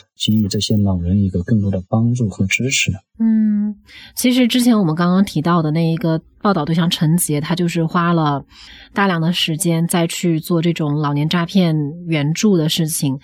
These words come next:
Speaker 2: 然后他给我们反馈的也是一个非常令人，呃，遗憾的数字，就是他去帮助这些老年人挽回损失，成功几率就是不到百分之二。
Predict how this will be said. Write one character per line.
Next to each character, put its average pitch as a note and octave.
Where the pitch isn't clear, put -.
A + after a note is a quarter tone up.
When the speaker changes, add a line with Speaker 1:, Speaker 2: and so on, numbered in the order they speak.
Speaker 2:
然 E3+
后 G3+
他 G3
给 E3+
我 E3
们 D3+
反 D3+
馈 F3+
的 D#3
也 C#3+
是 E3
一 D3+
个 D#3+
非 G#3
常 D#3
令 E3+
人， D3+
呃， D3+
遗 D#3
憾 A#3
的 D#3
数 E3
字， D#3+
就 D#3+
是 D#3+
他 A3
去 A3
帮 B3
助 A#3
这 F#3
些 F#3
老 D3+
年 D3+
人 D#3
挽 D#3
回 F#3+
损 D3+
失， E3+
成 D#3
功 F#3
几 G#3
率 G3+
就 F#3
是 F3+
不 D#3
到 D#3+
百 C3+
分 C#3+
之 C#3+
二。 C#3